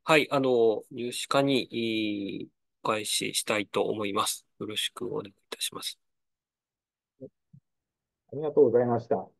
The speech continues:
Speaker 2: 時間の都合で取り上げられなかった質問も数多くありますが、いただいたご質問、ご意見は今後の参考にし、資料作成やだ-、大学運営に生かしてまいります。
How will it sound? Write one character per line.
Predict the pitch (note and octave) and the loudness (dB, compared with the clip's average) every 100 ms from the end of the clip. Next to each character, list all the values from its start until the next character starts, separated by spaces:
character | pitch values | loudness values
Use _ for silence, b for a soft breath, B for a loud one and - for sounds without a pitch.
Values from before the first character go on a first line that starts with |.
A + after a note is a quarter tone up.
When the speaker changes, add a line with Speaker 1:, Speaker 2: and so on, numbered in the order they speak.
| _ _ _ | _ _ _
Speaker 2:
時 | G2 - - | -16 -16 -4
間 | C#3+ D#3 | 0 2
の | D#3+ | 2
都 | D#3 | 2
合 | D#3 D3+ | 2 8
で | D3 C#3+ | 10 10
取 | - C3 | 6 4
り | C#3+ | 6
上 | D#3 | 4
げ | D#3+ | 0
ら | D#3 | 0
れ | E3 | -2
な | D3+ | -2
か | - | -2
っ | - | -2
た | |
質 | - _ B2 | -8 _ -6
問 | B2 | -4
も | A#2 | -4
数 | A2+ C#3 C#3 | 0 4 6
多 | G#2 | 6
く | - G2 | 4 -4
あ | |
り | G2+ | -4
ま | A2 | -6
す | - A#2+ | -8 -8
が、 | A#2 - - | -8 -10 -10
い | A2 | -2
た | C3 | 2
だ | C#3 | 2
い | C#3 | 4
た | C#3 | 4
ご | A2+ A2+ | 4 2
質 | - B2+ | 0 -2
問、 | A#2+ A#2 - | -2 -4 -4
ご | C3 | -2
意 | B2 | 0
見 | B2+ G#2+ | 0 0
は | A#2 A2+ | -2 -4
今 | - B2+ B2+ | -4 -2 0
後 | C3 | -2
の | |
参 | A2+ B2+ A#2 | -2 -4 2
考 | B2+ B2 | 4 4
に | A#2 | 2
し、 | C3+ C3 - _ _ _ _ _ _ | 2 0 -2 _ _ _ _ _ _
資 | - | 10
料 | D3 C#3 | 12 12
作 | C#3+ C#3+ | 8 6
成 | - B2 | 6 8
や | A2 | 8
だ-、 | G#2 G#2 A#2+ - _ | 6 2 -2 -8 _
大 | B2 C#3 | 0 2
学 | D3+ D3 | 0 2
運 | D3+ D3 | 2 4
営 | B2 A2 | 2 2
に | B2+ | 0
生 | A2+ | 0
か | G#2+ | 0
し | - | -2
て | |
ま | G#2 F#2+ | -4 -4
い | |
り | G2 | -6
ま | G#2 | -8
す。 | G2+ | -10